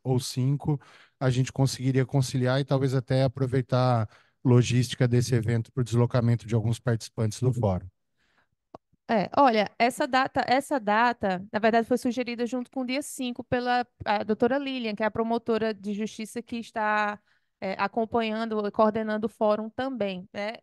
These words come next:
Speaker 2: É, como vai ser feito lá, ela sugeriu quatro ou cinco. A gente colocou quatro como data mesmo, é, sugestionada, mas se for dia cinco não tiver nenhum óbice, a gente pode colocar aí na sexta-feira, né? É, e já aproveitaria que os membros,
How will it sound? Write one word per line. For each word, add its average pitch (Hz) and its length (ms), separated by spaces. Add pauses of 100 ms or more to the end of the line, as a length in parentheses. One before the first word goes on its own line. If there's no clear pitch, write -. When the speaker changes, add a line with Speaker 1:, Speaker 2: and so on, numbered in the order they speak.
Speaker 2:
É, 190 160
como 240 220
vai 233 120
ser 233 140
feito 220 300
lá, 247 100
ela 247 120
sugeriu 254 340
quatro 285 380
ou 330 60
cinco. 214 340
A - 20
gente 247 180
colocou 294 440
quatro 311 500 (100)
como 294 300
data 262 400
mesmo, 240 480 (500)
é, 208 180
sugestionada, 294 920
mas 294 260
se 339 200
for 277 280 (120)
dia 254 220
cinco 254 380
não 240 160
tiver 233 280
nenhum 254 240
óbice, 262 320
a - 20
gente 311 140
pode 269 220
colocar 262 320
aí 233 80
na 247 120
sexta-feira, 254 800 (420)
né? 233 420
É, 226 200
e 220 40
já 233 140
aproveitaria 233 680
que 247 320
os 233 180
membros, 220 580